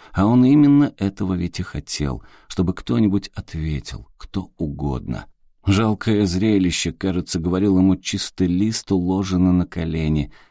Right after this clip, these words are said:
Харт щёлкнул ручкой и написал «Дорогой», а потом добавил «Друг». Он понятия не имел, сколько времени прошло, прежде чем он вырвал страничку, сложил её в четверо и поднялся на ноги, расправляя затёкшие колени.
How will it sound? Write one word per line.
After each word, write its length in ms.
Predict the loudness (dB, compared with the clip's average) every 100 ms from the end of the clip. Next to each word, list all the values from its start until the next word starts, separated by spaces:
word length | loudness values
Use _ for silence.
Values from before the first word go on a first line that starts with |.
| -14
Харт 340 | -4 -4 -4
щёлкнул 720 | -8 -4 -4 -4 -4 -2 -2
ручкой 460 | -2 -6 -6 -4 -4
и 200 | -2 0
написал 840 | 0 -2 -8 -8 -6 -2 -2 -4 -10 _ _
«Дорогой», 880 | -4 -2 -4 -6 -6 -4 -2 -2 -6 _ _ _
а 120 | -16
потом 340 | -10 -8 -2 -2
добавил 540 | -2 -4 -4 -4 -6 -12 _ -14
«Друг». 720 | -12 -10 -12 -12 -18 -20 -20 _ _ _ _
Он 140 | 0
понятия 480 | 4 4 4 2 2
не 200 | 4 6
имел, 200 | 4 2
сколько 500 | -2 -4 -4 -4 -6
времени 380 | 0 2 2 0
прошло, 540 | -2 -4 -6 -4 -6
прежде 400 | -4 -4 -4 -6
чем 180 | -6 -2
он 160 | 0 0
вырвал 320 | -2 -4 -6
страничку, 760 | -8 -8 -4 -2 -2 -6 -8
сложил 460 | -8 -6 -4 -2 -2
её 180 | -2 -4
в 100 | -6
четверо 460 | -8 -6 -6 -8 -8 -16 -10
и 80 | -2
поднялся 520 | 0 0 0 -2 0
на 260 | 0 2
ноги, 240 | 0 0 0
расправляя 640 | -4 -6 -6 -6 -4 -4
затёкшие 640 | -6 -8 -8 -10 -10 -10 -10
колени. 480 | -12 -12 -12 -14